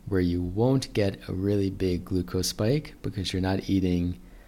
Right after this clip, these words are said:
any of those unhealthy carbs or eating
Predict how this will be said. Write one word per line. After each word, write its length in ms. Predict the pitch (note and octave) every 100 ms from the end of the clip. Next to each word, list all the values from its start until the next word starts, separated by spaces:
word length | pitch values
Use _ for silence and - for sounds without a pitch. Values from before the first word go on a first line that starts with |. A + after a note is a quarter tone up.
| - - - - -
any 180 | G#2+ G2+
of 80 | F#2
those 200 | F2+ F2
unhealthy 580 | G2+ G2 F2+ F#2 - F2+
carbs 640 | - A2 G2+ G2 G2 - -
or 200 | F#2 E2+
eating 760 | F#2+ F#2+ F#2 F2+ E2+ E2+ E2+